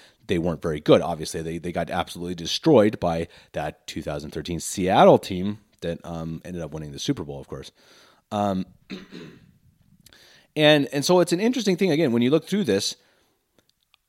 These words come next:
I wanted to find the, the points for why teams become great. What, what makes teams great? The top ten teams of the last ten seasons. Why? And, you know,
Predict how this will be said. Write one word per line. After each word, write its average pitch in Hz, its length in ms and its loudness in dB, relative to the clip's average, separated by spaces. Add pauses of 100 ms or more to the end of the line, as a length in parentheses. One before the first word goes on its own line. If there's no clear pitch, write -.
I 139 120 6
wanted 165 500 4
to 165 80 2
find 170 760 0 (1600)
the, 120 300 -4
the 135 220 -4
points 214 520 2
for 143 160 2
why 127 440 2
teams 139 480 -2
become 107 400 -2
great. 85 600 -6
What, 135 220 -4
what 208 140 2
makes 170 280 -2
teams 123 340 -2
great? 73 480 -10 (1000)
The 107 80 -6
top 185 300 2
ten 165 180 2
teams 139 260 0
of 110 100 -2
the 110 100 2
last 107 300 2
ten 101 200 -4
seasons. 78 380 -10
Why? 104 560 2 (1080)
And, 131 180 -4
you 131 80 0
know, 202 340 4